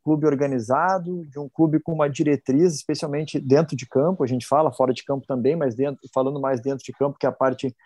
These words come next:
onde ele trabalha. E por que que eu falei do contexto? Porque eu acho que ele encontra nesse esporte de hoje,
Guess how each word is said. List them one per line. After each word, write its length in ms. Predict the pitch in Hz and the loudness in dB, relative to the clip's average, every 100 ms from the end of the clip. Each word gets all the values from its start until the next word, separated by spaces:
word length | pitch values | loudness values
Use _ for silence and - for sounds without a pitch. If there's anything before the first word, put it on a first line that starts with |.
| _ _ | _ _
onde 300 | 139 131 147 | 0 2 2
ele 160 | 156 143 | 4 2
trabalha. 640 | 143 131 123 139 180 208 _ _ _ _ _ - | 2 2 4 2 2 -4 _ _ _ _ _ -6
E 60 | 185 | -4
por 100 | 220 | -4
que 60 | |
que 80 | 294 | -4
eu 60 | 262 | 0
falei 200 | 226 202 | 2 2
do 120 | 208 | 0
contexto? 600 | 185 156 143 135 - 127 | -2 -4 0 0 0 -8
Porque 480 | 151 147 180 180 - | -8 -2 2 2 2
eu 140 | 170 180 | 2 2
acho 160 | 196 | 2
que 60 | 220 | -2
ele 120 | 214 | -2
encontra 460 | 208 180 208 214 175 | -2 -4 -4 -4 -4
nesse 240 | 170 175 | -6 -8
esporte 520 | - - 160 165 - | -4 4 6 4 -2
de 120 | 123 | 0
hoje, 420 | 127 202 202 120 | 4 4 4 -2